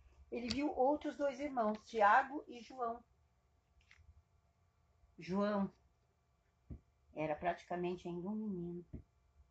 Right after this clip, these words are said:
mais jovem dos apóstolos. João, o apóstolo do amor, porque João representou realmente, representa até hoje, mas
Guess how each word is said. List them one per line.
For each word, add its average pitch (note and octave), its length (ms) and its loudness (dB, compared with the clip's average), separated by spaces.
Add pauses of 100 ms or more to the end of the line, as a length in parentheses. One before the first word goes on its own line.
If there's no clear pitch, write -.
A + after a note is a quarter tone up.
(140)
mais G3 280 0
jovem F#3+ 380 -2 (240)
dos D3 220 -12
apóstolos. - 800 -14 (1400)
João, F3 560 0 (260)
o F3 100 -2
apóstolo F3 540 -2
do F#3 80 -6
amor, E3+ 340 -4 (1080)
porque D#3 260 -4
João E3+ 320 0
representou F3 720 -4
realmente, F#3 680 -2
representa E3 600 -6
até D#3 200 -6
hoje, F#3 240 -6
mas D3+ 320 -12